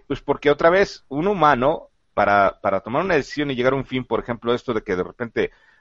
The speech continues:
los cuatro teóricamente nos vamos al Himalaya,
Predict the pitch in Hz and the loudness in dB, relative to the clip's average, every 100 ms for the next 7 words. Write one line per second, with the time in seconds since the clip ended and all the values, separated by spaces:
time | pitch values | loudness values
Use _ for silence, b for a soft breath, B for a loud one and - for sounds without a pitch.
0 | _ 120 123 180 185 175 156 - 147 147 | _ 0 2 2 4 4 4 4 6 6
1 | 143 123 127 135 120 117 123 117 107 95 | 4 2 2 -2 -4 0 0 0 -2 0
2 | 95 92 90 85 | 0 2 2 -2